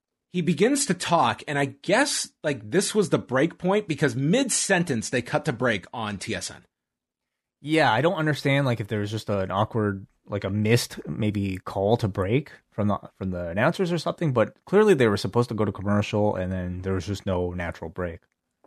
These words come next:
Speaker 1: Yeah, I, I'm imagining, like, th-, there, there was some wacky stuff here, um, edit-, editing-wise, uh, towards the end of this promo. Uh, and what a promo this was. So, the Inner Circle's in the ring, and Jericho pretty much had, like,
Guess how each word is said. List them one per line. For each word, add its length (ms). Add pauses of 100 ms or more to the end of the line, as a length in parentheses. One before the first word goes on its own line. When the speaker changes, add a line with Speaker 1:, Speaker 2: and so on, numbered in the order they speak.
Speaker 1:
Yeah, 340
I, 440
I'm 160
imagining, 680
like, 240 (480)
th-, 160
there, 300
there 160
was 120
some 280 (580)
wacky 380
stuff 320
here, 280 (120)
um, 460 (340)
edit-, 320
editing-wise, 800
uh, 220
towards 320
the 100
end 120
of 100
this 100
promo. 580
Uh, 240
and 140
what 140
a 20
promo 340
this 200
was. 340 (160)
So, 300 (680)
the 80
Inner 240
Circle's 400
in 80
the 80
ring, 320
and 200
Jericho 480
pretty 340
much 240
had, 400
like, 240